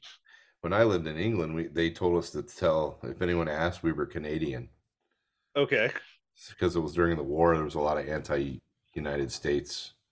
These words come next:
Speaker 1: like, stuff for the war in Iraq. And so anytime we'd go out and about, we weren't allowed to wear our uniforms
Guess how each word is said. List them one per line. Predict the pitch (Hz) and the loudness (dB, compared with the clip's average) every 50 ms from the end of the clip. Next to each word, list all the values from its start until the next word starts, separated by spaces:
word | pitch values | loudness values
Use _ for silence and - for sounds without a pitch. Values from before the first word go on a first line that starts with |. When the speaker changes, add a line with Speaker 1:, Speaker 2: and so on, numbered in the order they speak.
| _ _ - - - - - - _ _ _ - | _ _ -20 -20 -20 -20 -20 -20 _ _ _ -4
Speaker 1:
like, | - 71 69 - | -2 -2 -2 -2
stuff | - - 82 76 73 - | -2 0 0 0 0 0
for | 80 73 | -2 0
the | 71 71 | 0 2
war | 71 73 76 73 | 2 2 2 0
in | 71 69 | 0 0
Iraq. | 69 69 69 71 76 76 71 69 - - | -2 -2 0 2 2 4 2 2 0 -2
And | 67 67 71 71 69 - | -2 -2 -2 -2 -4 -4
so | - 71 67 67 67 71 | -4 -2 -2 0 0 0
anytime | 73 78 76 73 80 76 73 | 0 0 -2 -2 -2 -2 -2
we'd | 73 71 71 | -2 -4 -2
go | - 78 76 73 | 0 2 2 4
out | 71 71 | 4 2
and | 71 71 | 2 0
about, | 69 - 76 73 73 73 | 0 2 2 4 4 4
we | 78 80 | 2 4
weren't | 80 90 85 82 | 4 4 4 6
allowed | 80 78 78 - | 4 4 4 4
to | 82 | 4
wear | 78 76 73 | 2 2 2
our | 73 71 | 2 0
uniforms | 71 73 76 73 - 82 80 78 78 78 78 - | 0 -2 -4 -6 -2 0 0 0 0 -2 -6 -10